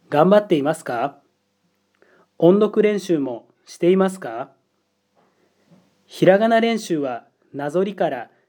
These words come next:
丁寧に書きましょう。算数の数の練習も同じです。図工は好きなもの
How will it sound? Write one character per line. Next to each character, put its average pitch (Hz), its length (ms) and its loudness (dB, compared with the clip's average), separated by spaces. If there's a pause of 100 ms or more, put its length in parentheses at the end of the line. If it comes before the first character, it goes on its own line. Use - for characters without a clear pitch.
(140)
丁 214 240 0
寧 156 240 -2
に 196 300 -4
書 147 80 -10
き 151 120 -8
ま 143 120 -8
し - 140 -14
ょ 123 260 -6
う。 - 20 -20 (1400)
算 214 320 2
数 233 240 0
の 147 240 -2 (240)
数 214 240 0
の 156 120 0
練 127 200 -8
習 135 240 -10
も 127 280 -12 (240)
同 156 200 2
じ 175 120 -2
で 165 140 2
す。 - 360 -16 (1800)
図 139 200 -4
工 226 260 6
は 214 260 2 (340)
好 - 160 -16
き 247 100 2
な 233 120 8
も 156 140 0
の 131 280 -8